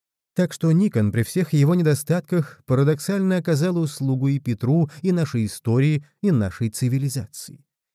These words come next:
И, конечно же, протопоп Аввакум, как лидер противников реформы Никона, не был нужен Петру ни в каком качестве.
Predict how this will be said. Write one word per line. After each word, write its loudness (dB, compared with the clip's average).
И, 2
конечно -2
же, 4
протопоп 0
Аввакум, 0
как -4
лидер 0
противников 0
реформы 2
Никона, 2
не 2
был 0
нужен 2
Петру 0
ни 2
в -6
каком -4
качестве. -16